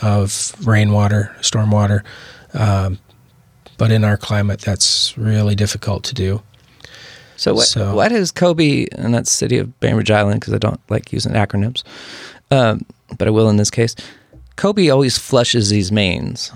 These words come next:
Speaker 2: Wh-, what is that process? What does that do for us?
Speaker 1: Well, so the, the sewer mains are actually vectored,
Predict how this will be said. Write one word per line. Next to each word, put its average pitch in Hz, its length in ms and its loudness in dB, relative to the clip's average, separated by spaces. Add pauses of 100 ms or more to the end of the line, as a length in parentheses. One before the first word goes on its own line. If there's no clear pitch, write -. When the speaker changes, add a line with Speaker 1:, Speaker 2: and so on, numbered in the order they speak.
(340)
Speaker 2:
Wh-, 135 220 0
what - 400 -4
is 151 120 0
that 110 200 0
process? - 580 -4 (400)
What 117 120 -2
does 120 100 2
that 113 160 0
do 98 160 0
for - 180 -8
us? - 240 -8 (220)
Speaker 1:
Well, 135 340 -2 (160)
so 143 680 2 (1800)
the, 131 440 2 (440)
the 127 140 -4
sewer 196 240 2
mains 143 280 2
are 120 80 2
actually 117 360 -2
vectored, 113 600 -2